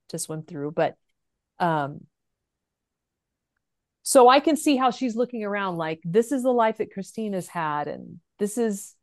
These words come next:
what she's capable of. And I've never proven to myself that I'm capable of those things. And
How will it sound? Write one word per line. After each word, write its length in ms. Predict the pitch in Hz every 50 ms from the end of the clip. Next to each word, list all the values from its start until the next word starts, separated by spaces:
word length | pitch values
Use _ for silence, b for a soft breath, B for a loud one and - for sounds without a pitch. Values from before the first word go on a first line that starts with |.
| _ _ -
what 160 | 214 202 185
she's 220 | - 247 226 190
capable 520 | - - 233 202 190 - 196 175 185 180 175
of. 280 | 165 160 156 151 151
And 80 | 156 151
I've 180 | 160 180 202 208
never 220 | 240 220 214 214
proven 380 | 208 - - 302 277 247 233 202
to 120 | - 196
myself 440 | 190 175 170 - - 170 165 160 -
that 100 | 180 170
I'm 120 | 165 170
capable 460 | 170 - 180 165 - 170 - 165 160
of 120 | 151 156 -
those 240 | 151 147 151 151 -
things. 520 | - - 151 143 135 135 131 127 156 -
And 320 | 151 143 131 120 123 -